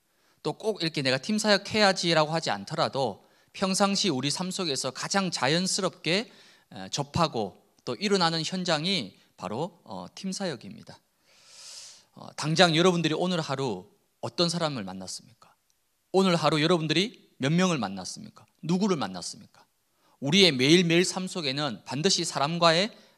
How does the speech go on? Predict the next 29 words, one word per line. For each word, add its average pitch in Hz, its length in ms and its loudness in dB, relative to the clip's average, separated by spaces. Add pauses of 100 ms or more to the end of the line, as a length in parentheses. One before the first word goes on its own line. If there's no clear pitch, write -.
만남이 127 680 -2 (160)
크든 233 320 -4
작든, 110 460 -6 (140)
어, 95 160 -18
일어나게 160 420 0
돼 104 80 -8
있습니다. 85 560 -14 (540)
물론 165 240 6
요즘은 165 300 6
이제 156 120 4
코로나 196 320 4
때문에 110 640 -2
또 113 100 -4
비대면 147 400 2
문화, 120 560 2
어, 107 180 -6
속에서 127 640 -2 (340)
이렇게 104 200 -8
평상시보다 180 800 4
사람들 143 420 0
많이 117 340 0
쉽게 117 640 -2
만나고, 131 600 -4
어, 104 160 -8
접할 160 320 -4
수는 151 180 -8
없지만은, 117 600 -6 (320)
그럼에도 202 420 6
불구하고, 151 840 0